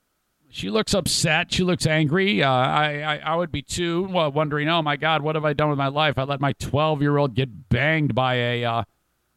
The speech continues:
by a twenty-four-year-old." She has, uh, been arrested. This is a mugshot and, uh, charged with child neglect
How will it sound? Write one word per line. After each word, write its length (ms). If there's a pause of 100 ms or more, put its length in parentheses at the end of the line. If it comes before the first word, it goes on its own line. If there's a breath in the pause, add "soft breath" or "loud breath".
by 140
a 100
twenty-four-year-old." 1000 (1400)
She 260
has, 220
uh, 160
been 180
arrested. 640
This 200
is 120
a 60
mugshot 680 (840)
and, 320
uh, 140
charged 480
with 160
child 380
neglect 440